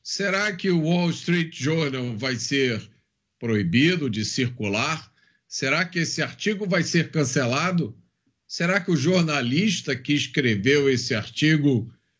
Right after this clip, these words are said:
vai ser preso? Olha, a característica mais importante do Estado de Direito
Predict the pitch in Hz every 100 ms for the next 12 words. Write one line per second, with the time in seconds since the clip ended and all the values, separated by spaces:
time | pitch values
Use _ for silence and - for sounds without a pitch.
0 | _ _ 104 123 113 - 107 90 - 120
1 | 143 202 175 123 90 - _ _ _ _
2 | _ _ _ 196 202 156 - _ - 151
3 | - 196 214 - - 185 202 - 190 156
4 | 139 160 208 208 196 208 175 185 160 -
5 | 147 127 98 - - - - 113 95 -
6 | - - 131 151 147 139 113 107 101 101
7 | 127 151 175